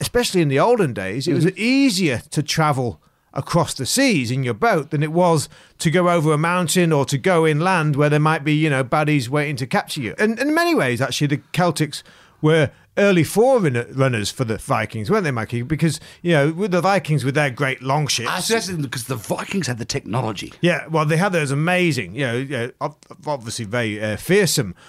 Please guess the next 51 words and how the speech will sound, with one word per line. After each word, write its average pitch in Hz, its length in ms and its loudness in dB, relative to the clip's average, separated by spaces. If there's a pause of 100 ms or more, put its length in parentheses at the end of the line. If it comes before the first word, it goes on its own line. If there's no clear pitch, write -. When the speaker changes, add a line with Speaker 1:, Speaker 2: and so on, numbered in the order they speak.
(140)
Speaker 1:
long 131 220 0
ships, 120 240 -6
but 147 160 -6
they 151 100 0
were 185 260 4
technologically 165 720 0
very 147 400 0
advanced, 101 500 -6
you 123 60 -6
know. 113 180 -6 (260)
They 135 100 0
could 135 160 -2
use 139 260 2
oars, 147 340 4
but - 180 -6
they 135 100 -4
could 131 160 -4
also 120 240 -4
use 101 260 -8
sails. 160 460 2 (280)
And 139 160 -4
from 135 140 -2
Denmark 165 680 2
and, 120 280 -6
and 120 200 0
Norway, 160 520 4 (220)
you 156 80 2
know, 139 100 4
they're 131 140 2
coming 202 380 0
down 147 360 0 (120)
in 151 80 -6
their 135 100 0
hundreds, 135 500 -2
even 156 280 0
thousands, 196 560 -2
to 117 160 -4
Normandy, 160 680 2
northern 110 400 -2
Britain, 165 400 0
the 131 140 2
Orkneys, 151 440 0
Faroe, 143 380 2
Shetlands, 147 480 -2
Iceland, 156 500 0
Greenland, 180 360 2
even 185 200 2
North 185 220 2
America, 202 400 0
as 123 140 -4
we 139 140 -2